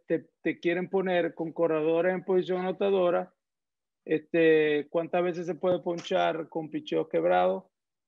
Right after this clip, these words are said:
Entonces, todo este tipo de información, eh, tírale rectas a dónde, adentro, afuera, todo esto, todo esto, y yo les voy a decir a los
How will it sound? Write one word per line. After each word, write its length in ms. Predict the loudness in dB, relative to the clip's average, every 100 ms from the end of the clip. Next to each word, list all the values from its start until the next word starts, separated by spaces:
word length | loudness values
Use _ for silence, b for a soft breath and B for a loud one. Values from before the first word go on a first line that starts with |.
| _ _ _ _ _ _ _ _ _ _ _ _ _ _ _ _ -6
Entonces, 400 | -2 -2 -2 -6 0
todo 220 | 4 4
este 180 | 2 -4
tipo 300 | -6 -2 -2
de 80 |
información, 800 | -2 -4 -4 -6 -2 0 0 -4
eh, 160 | -4 -4
tírale 400 | 2 4 4 4
rectas 440 | 2 0 2 2
a 40 | 2
dónde, 360 | 0 -2 -2
adentro, 480 | -2 -2 -4 -4 -4
afuera, 520 | -2 -2 0 0 -2 _ _ _ _ _ _ _ _ _
todo 380 | 0 4 6 6
esto, 540 | 4 0 _ -8 -8 -12 -20 _ _ _ _ _ _ _ _ _ _ _ _ _ _ _
todo 300 | -8 -4 -2
esto, 400 | -4 -4 -4 -6
y 140 | -4 -2
yo 140 | 2
les 160 | 2 2
voy 160 | 2
a 40 | 0
decir 260 | 0 0
a 40 | 2
los 220 | 0